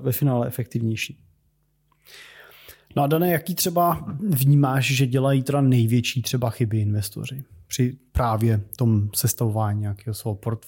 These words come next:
Speaker 2: portfolia nebo řešení těch investic?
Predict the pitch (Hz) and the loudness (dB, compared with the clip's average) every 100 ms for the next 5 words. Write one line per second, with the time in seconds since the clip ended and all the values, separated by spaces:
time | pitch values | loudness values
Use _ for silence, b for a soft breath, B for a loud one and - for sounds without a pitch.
0 | - 127 123 - 127 120 110 104 101 101 | -4 -2 -2 0 0 2 2 0 -2 -4
1 | _ - 120 - 110 104 110 123 104 - | _ -8 -8 -4 -4 -4 -8 -10 -12 -14
2 | 139 | -18